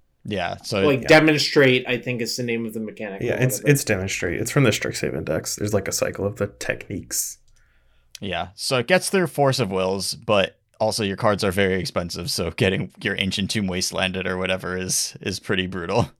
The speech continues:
Speaker 2: So the deck played, like, all of, like, the Crystal Vein, City of Traders. It even went to, uh, what, what is the one called? Ah, God. The, the, the Depletion Ran from Masks. I'm
Speaker 1: Oh, yeah.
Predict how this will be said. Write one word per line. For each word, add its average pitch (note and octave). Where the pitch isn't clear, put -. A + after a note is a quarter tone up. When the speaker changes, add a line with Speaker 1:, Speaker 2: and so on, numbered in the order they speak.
Speaker 2:
So -
the E3
deck F3
played, D#3
like, C3
all C#3+
of, B2+
like, C#3
the -
Crystal A#2+
Vein, C3
City B2+
of A#2+
Traders. B2
It C#3+
even C#3+
went C#3
to, C#3
uh, B2+
what, B2+
what C3
is B2
the B2
one A#2
called? A#2
Ah, B2+
God. A#2
The, C#3
the, C#3
the D3
Depletion G#3+
Ran F#3+
from D3
Masks. -
I'm C3
Speaker 1:
Oh, A2+
yeah. G2+